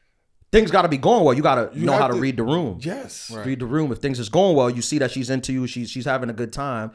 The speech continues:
Speaker 3: Mm-hmm.
Speaker 1: But you, you, you drop a third one on her. She, she, she thinks the date is over. She got a third one. You're like, "Let's go to this rooftop. I have a rooftop that I like in the city." That's the third thing you're taking her. You go to the
Speaker 3: Mm-hmm.
Speaker 1: rooftop, elevator up. She's getting dizzy.
Speaker 2: Sights.
Speaker 1: She's never been on an elevator that high.
Speaker 2: Sights.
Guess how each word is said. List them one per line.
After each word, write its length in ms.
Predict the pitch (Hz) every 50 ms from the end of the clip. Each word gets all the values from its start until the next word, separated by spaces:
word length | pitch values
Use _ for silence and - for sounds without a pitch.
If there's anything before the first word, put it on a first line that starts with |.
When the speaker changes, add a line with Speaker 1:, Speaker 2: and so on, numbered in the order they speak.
| _ -
Speaker 3:
Mm-hmm. 240 | 151 107 104 113 113 113 - _ _ -
Speaker 1:
But 160 | 110 104 110
you, 80 | 123
you, 160 | 110 107 107 107
you 180 | 87 113 120
drop 220 | 113 123 127 110 104
a 60 | 98
third 260 | - 127 131 135 123
one 180 | 113 101 92 87
on 140 | 87 82
her. 140 | 80 85 76
She, 180 | - - - _ -
she, 160 | 101 - - 135
she 240 | - - - 175
thinks 220 | - - 180 - -
the 60 | 131
date 180 | 113 127 123 117
is 80 | 110
over. 180 | 139 131 110 101
She 100 | 101 113
got 140 | 113 101 98
a 60 | 92
third 140 | - 123 123
one. 120 | 107 101
You're 100 | 104 107
like, 180 | 101 95 92 _ _ _ _ _ _ _ _ _
"Let's 140 | 139 151 -
go 80 | 190 190
to 120 | 190 -
this 140 | 165 151 113
rooftop. 480 | 107 120 175 202 196 - 117 101 95 -
I 60 | 117
have 160 | 135 127 123
a 40 | 110
rooftop 640 | 107 120 147 160 156 - - 104 78 76 - _ _ _ -
that 160 | - 104 98
I 60 | 98
like 360 | 90 92 87 76 73 - - _ _ _ _ _
in 80 | 107 107
the 80 | 101 98
city." 400 | 101 - 101 87 78 73 - _ _ _ _ _ _ _ _ _ _
That's 160 | 98 95 -
the 100 | - 98
third 380 | - _ 107 104 101 98 95 -
thing 200 | 120 117 104 90
you're 80 | 87 -
taking 260 | - 98 92 80 69
her. 140 | 67 - - _ _ _
You 80 | 107 104
go 80 | 110
to 60 | 110 104
the 60 | 101
Speaker 3:
Mm-hmm. 100 | 92 107
Speaker 1:
rooftop, 460 | 120 123 123 - - 78 58 57 _ _ _
elevator 440 | 110 107 107 104 101 107 107 104 104
up. 200 | 104 110 104 - -
She's 140 | - 110
getting 220 | 104 110 101 92 92
dizzy. 280 | 101 98 85 90 92 - _ _ -
Speaker 2:
Sights. 640 | - - - 127 123 135 123 - - - - -
Speaker 1:
She's 160 | - 117 113 107
never 160 | 110 98 98
been 160 | 90 110 104
on 100 | 101 104
an 60 | 104
elevator 340 | 101 101 101 95 104 101 101
that 200 | 98 98 98 95
high. 200 | 104 101 107 107
Speaker 2:
Sights. 280 | - - - - - -